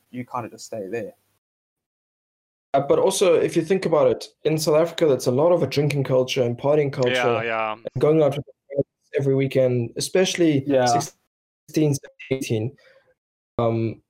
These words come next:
Speaker 2: and I love that. I
Speaker 1: Yeah, you
Speaker 2: love
Speaker 1: gotta be
Speaker 2: spending
Speaker 1: really
Speaker 2: time with
Speaker 1: disciplined.
Speaker 2: going out. But it's so difficult when it's like, also in, in sport, people drop off. It's like, if you can just
Speaker 1: Mm.
Speaker 2: keep going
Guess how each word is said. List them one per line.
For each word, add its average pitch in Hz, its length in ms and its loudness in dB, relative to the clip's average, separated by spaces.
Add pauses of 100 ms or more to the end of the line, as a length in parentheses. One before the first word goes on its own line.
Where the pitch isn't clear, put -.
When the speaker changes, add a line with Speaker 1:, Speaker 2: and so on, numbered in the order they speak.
(520)
Speaker 2:
and 123 320 -2 (640)
I 170 60 4
love 147 440 2
that. 170 280 2 (100)
I 135 60 2
Speaker 1:
Yeah, 131 80 2
you 143 80 2
Speaker 2:
love 151 100 2
Speaker 1:
gotta 180 80 4
be 202 80 4
Speaker 2:
spending 143 140 2
Speaker 1:
really 139 120 2
Speaker 2:
time 135 100 2
with 131 80 4
Speaker 1:
disciplined. 110 300 -8
Speaker 2:
going - 500 -10 (100)
out. - 200 0 (720)
But 131 380 0 (220)
it's 143 180 -2
so 190 320 2
difficult 156 640 0
when 131 500 0 (960)
it's - 80 -4
like, 160 400 0 (480)
also 156 380 4 (840)
in, 143 160 0
in 143 160 -2
sport, 180 600 0 (260)
people 175 320 0
drop 147 340 0
off. - 420 0 (500)
It's - 80 -2
like, 151 160 2
if 160 140 -2
you 214 140 0
can 208 180 0
just 170 200 -2
Speaker 1:
Mm. - 20 -16
Speaker 2:
keep 175 260 -2
going 156 380 2